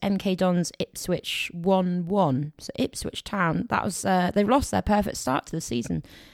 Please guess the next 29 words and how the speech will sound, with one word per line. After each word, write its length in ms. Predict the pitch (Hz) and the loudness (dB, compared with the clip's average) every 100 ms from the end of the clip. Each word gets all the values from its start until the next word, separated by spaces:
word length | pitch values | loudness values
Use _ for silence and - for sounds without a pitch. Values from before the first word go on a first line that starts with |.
| - | -4
and 160 | 190 | -2
dropped 340 | 196 214 - - | 0 -2 -2 -4
off 240 | 196 196 - | -2 -2 -2
top 240 | - - | -4 -4
spot 400 | - 151 - - - - | -2 -2 -2 -8 -20 -6
after 260 | 156 156 - | -2 -2 -2
being 180 | 160 156 | 0 0
held 260 | 160 180 | 0 0
one 100 | 165 | 2
one 160 | 175 180 | 2 2
away 180 | 151 160 | 2 0
to 100 | - | -2
the 100 | 147 | 2
bottom 380 | 175 196 - 165 | 2 2 0 -2
club, 240 | - 156 | 2 0
M 220 | - 170 160 | 2 0 2
K 160 | 160 | 0
Dons. 320 | 156 135 117 | 2 0 0
So 180 | - 151 | -2 -2
they 140 | 135 139 | 2 4
needed 400 | 165 180 139 - | 6 4 2 -2
something 420 | 175 175 143 127 | -2 0 0 0
out 80 | - | -2
of 60 | |
the 80 | - | -2
match, 260 | 131 - 147 | -4 -2 -2
M 140 | 139 | -2
K 160 | 135 127 | -2 -2
Dons. 360 | 131 139 139 | 0 0 -2